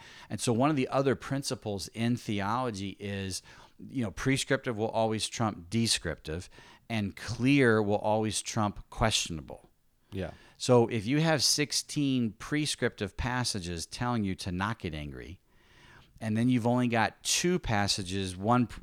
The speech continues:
Speaker 1: descriptive and one passive, questionable prescriptive, that maybe might say, "Get angry," none
Speaker 2: Yeah.
Speaker 1: of which ever uses the term righteous anger, you really have your answer.
Speaker 2: And it's passive, questionable, descriptive,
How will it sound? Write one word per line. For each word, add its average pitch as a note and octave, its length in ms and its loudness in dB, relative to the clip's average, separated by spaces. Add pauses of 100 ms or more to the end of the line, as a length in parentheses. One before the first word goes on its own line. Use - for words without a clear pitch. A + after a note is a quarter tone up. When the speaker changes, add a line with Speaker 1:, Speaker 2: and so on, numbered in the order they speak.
Speaker 1:
descriptive G#2+ 600 -2
and G2+ 160 -2
one G2+ 200 -2
passive, G#2 720 -2
questionable G2+ 560 -2
prescriptive, F2+ 760 -4 (240)
that F#2 280 -4
maybe B2 680 6
might G2 320 -2
say, D2+ 560 -6 (400)
"Get G2 180 -4
angry," C#2+ 480 -10 (220)
none C3+ 240 6
Speaker 2:
Yeah. E3+ 60 6
Speaker 1:
of C3+ 40 6
which A#2+ 200 2
ever C3+ 240 4
uses G#2 340 2
the F#2+ 100 -2
term G2 280 -2
righteous F2 400 -6
anger, F#2 420 -2 (300)
you A#2 120 2
really B2+ 360 4
have F2 260 0
your C2+ 120 -8
answer. C#2 320 -10 (360)
Speaker 2:
And C#3+ 300 4
it's B2 180 4
passive, C3+ 920 6
questionable, A#2 760 4
descriptive, G2 1200 0